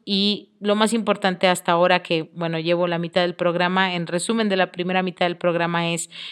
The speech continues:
visitemos la página de la Organización Mundial de la Salud para informarnos, visitemos al nutriólogo para que nos diga qué es lo que debe de consumir nuestro hijo de acuerdo a su edad, a su nivel de desarrollo y, pues, a sus características físicas e hereditarias incluso.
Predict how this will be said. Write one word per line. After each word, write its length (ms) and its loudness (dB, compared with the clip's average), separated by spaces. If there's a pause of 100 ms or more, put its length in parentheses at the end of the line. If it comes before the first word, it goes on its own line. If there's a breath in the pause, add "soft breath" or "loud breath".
(100 loud breath)
visitemos 480 4
la 160 6
página 340 4
de 80 4
la 60 2
Organización 600 0
Mundial 260 0
de 80 -2
la 80 0
Salud 340 -4
para 140 -4
informarnos, 800 -2 (580 loud breath)
visitemos 520 4
al 140 8
nutriólogo 720 2
para 200 6
que 160 -2
nos 160 0
diga 220 4
qué 120 -4
es 80 0
lo 140 2
que 100 2
debe 180 6
de 120 2
consumir 420 -4
nuestro 280 -2
hijo 180 0
de 80 2
acuerdo 340 0
a 40 0
su 120 -4
edad, 460 2
a 180 0
su 280 -8
nivel 340 0
de 80 4
desarrollo 880 2
y, 640 -6
pues, 180 -4
a 60 2
sus 180 -10
características 720 -2
físicas 520 -4
e 120 0
hereditarias 680 -2
incluso. 600 -2